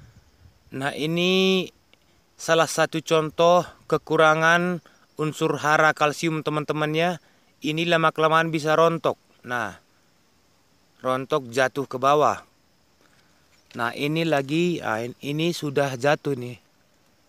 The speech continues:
Ini nih. Nih, teman-teman bisa lihat, tidak ada lagi bunganya.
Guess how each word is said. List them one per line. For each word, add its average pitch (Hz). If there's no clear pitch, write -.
Ini 110
nih. 104
Nih, 95
teman-teman 120
bisa 120
lihat, 120
tidak 107
ada 110
lagi 131
bunganya. 117